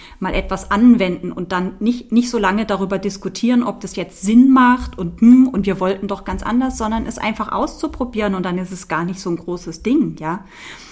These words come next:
Und ich, ich bin schon sehr diese, diese produktive, vernetzte Flow-Energie, sage ich jetzt mal, die, die, die finde ich einfach, ich weiß nicht, ich fühle mich, ich fühle mich immer ein bisschen wie so verknallt oder wie soll ich sagen, ne? Das ist, so möchte man doch leben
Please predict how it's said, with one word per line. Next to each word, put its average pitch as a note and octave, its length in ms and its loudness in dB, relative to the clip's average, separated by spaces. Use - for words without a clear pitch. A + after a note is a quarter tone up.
Und F#3 420 -4
ich, - 440 -8
ich - 240 -16
bin C#4 220 2
schon A3+ 380 0
sehr A3+ 580 0
diese, G3+ 240 -4
diese G3+ 280 -6
produktive, B3 960 -2
vernetzte G#3+ 760 -4
Flow-Energie, G3 1040 2
sage F3+ 300 0
ich F3 80 -6
jetzt - 260 -4
mal, E3+ 320 -2
die, G3 360 -4
die, F3+ 240 -8
die F#3+ 60 -8
finde F3 300 -6
ich - 160 -8
einfach, G3 560 -6
ich G#3 100 -12
weiß F#3 280 -6
nicht, F3+ 200 -6
ich - 40 -14
fühle G3 160 -4
mich, G3 300 -4
ich - 200 -12
fühle - 320 -6
mich - 160 -2
immer G3 140 -4
ein F#3 80 -4
bisschen G3 320 -4
wie F#3+ 80 -4
so F#3 100 -4
verknallt G3 720 -2
oder E3+ 220 -6
wie F3+ 60 -6
soll F3 140 -6
ich E3+ 120 -6
sagen, F3+ 460 -4
ne? G3 140 -2
Das G#3+ 180 -4
ist, F#3+ 220 -8
so F3 220 -10
möchte G#3 340 -4
man F#3 200 -4
doch F#3 160 -6
leben G3+ 380 0